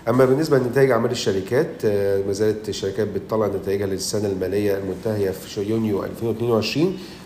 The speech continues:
وإحدى هذه الشركات هي شركة كيما. آم، كيما أعلنت عن أرباح ستمية واحد وخمسين مليون جنيه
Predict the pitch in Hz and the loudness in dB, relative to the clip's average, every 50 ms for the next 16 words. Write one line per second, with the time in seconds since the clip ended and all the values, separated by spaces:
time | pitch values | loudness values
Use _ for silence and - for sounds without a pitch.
0 | - - 113 110 113 113 113 110 110 110 110 113 113 117 107 101 113 110 - - | -8 -2 2 4 6 8 8 6 6 4 2 0 0 0 0 0 -2 -2 -2 -2
1 | 101 95 - 113 107 95 - 104 92 - - 98 87 104 90 - - 135 139 147 | -4 -2 0 -2 -2 0 -2 -4 -4 -4 -6 -6 -6 -6 -8 -6 -4 -2 0 2
2 | 165 175 175 - - - - - - - - 101 98 98 98 95 95 95 95 95 | 2 0 -2 -6 -12 -14 -16 -18 -16 -10 -6 -4 -2 0 0 0 0 -2 -2 -2
3 | 95 95 95 95 95 98 98 - - - 131 117 - - 147 147 147 139 123 117 | -2 -4 -4 -6 -8 -10 -12 -14 -14 -14 -12 -12 -8 -4 -2 2 4 4 4 4
4 | 117 131 135 131 123 113 107 117 123 127 120 104 101 101 98 110 120 127 123 127 | 4 4 2 2 2 0 0 0 0 0 -2 -4 -4 -4 0 2 4 4 2 2
5 | - - - 113 - - - 113 123 127 120 120 117 117 110 110 110 101 92 - | -2 -6 -6 -8 -6 -6 -2 0 2 2 2 2 0 -2 -2 -4 -4 -6 -6 -6
6 | - - 120 117 107 98 92 90 90 98 95 98 117 127 131 113 107 110 113 139 | -4 -4 -2 -2 -2 -2 -4 -6 -6 -4 -2 0 2 2 2 2 0 0 0 2
7 | 165 | 0